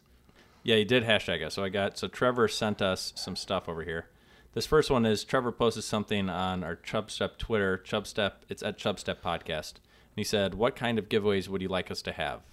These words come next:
And people replied, uh, Vaughn replied, at Vaughn Zamolik replied, "Free condoms."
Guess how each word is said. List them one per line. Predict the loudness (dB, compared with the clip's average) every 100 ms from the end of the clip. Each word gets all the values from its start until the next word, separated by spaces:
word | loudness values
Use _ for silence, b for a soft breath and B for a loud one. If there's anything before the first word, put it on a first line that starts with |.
| -16
And | -10 -8 -8
people | -8 -4 -4
replied, | -2 -2 0 -2 -4
uh, | -6 -4
Vaughn | -2 0 0 -2
replied, | -4 -2 0 0 -4 -18 -8
at | -6
Vaughn | -2 -2 -2
Zamolik | -2 -4 -4
replied, | -4 -2 -2 -2 -6 _ -6
"Free | -4
condoms." | 0 0 -2 -6 -12